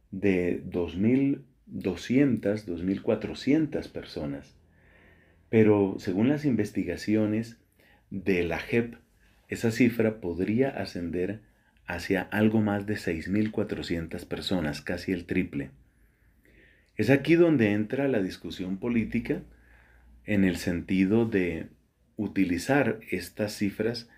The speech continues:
como un argumento en contra de la presidencia de Álvaro Uribe. Pero, si bien los procedimientos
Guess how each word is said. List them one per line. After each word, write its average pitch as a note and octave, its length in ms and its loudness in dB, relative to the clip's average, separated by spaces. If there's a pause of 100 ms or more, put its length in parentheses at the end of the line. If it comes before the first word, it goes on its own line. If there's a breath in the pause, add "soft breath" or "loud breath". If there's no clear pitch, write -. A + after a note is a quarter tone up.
(400 soft breath)
como F#2 600 2
un G#2 280 -2
argumento G#2 680 0
en F2+ 100 -4
contra G2 580 -4 (460 soft breath)
de F2+ 440 0
la E2 200 -2
presidencia F#2 880 0 (400)
de D#2+ 600 -6 (440)
Álvaro F#2 640 0
Uribe. F2 420 2 (1600 soft breath)
Pero, A2+ 480 8 (720)
si - 240 2
bien D3+ 320 6
los F#3 160 0
procedimientos G2+ 1200 0